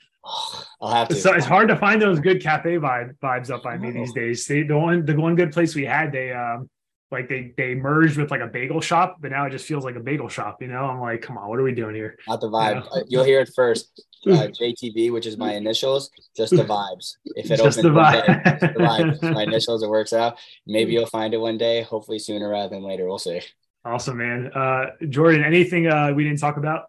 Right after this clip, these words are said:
Speaker 2: that you want to, uh, leave the audience with?
Speaker 1: <laughs>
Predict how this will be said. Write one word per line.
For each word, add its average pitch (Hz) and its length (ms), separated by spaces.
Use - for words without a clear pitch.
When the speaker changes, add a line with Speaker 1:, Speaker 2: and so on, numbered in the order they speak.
Speaker 2:
that 135 160
you 143 100
want 139 180
to, 135 140
uh, 127 220
leave 135 380
the 131 380
audience 135 460
with? 120 240
Speaker 1:
<laughs> - 200